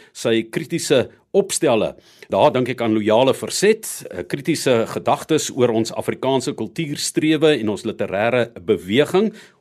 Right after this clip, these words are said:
ook hier in, eh, die middel negentien vyftiger jare. En dan ook die besondere verering as 'n Hertzog-pryswenner, die enigste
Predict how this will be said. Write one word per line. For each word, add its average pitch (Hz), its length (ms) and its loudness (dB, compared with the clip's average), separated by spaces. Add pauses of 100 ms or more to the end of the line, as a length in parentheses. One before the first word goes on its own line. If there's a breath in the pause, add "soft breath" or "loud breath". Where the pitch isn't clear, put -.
ook 214 180 -4
hier 214 280 -2
in, 180 280 0
eh, 175 100 4
die 160 140 -4
middel 165 380 0
negentien 151 380 -4
vyftiger - 520 -6
jare. 131 460 2 (500 loud breath)
En 190 120 -2
dan 233 200 -2
ook 208 440 4
die 170 260 -2
besondere 202 600 2
verering 151 680 0
as 123 200 -2
'n 117 100 0
Hertzog-pryswenner, 131 1300 2
die 131 160 -6
enigste 190 560 2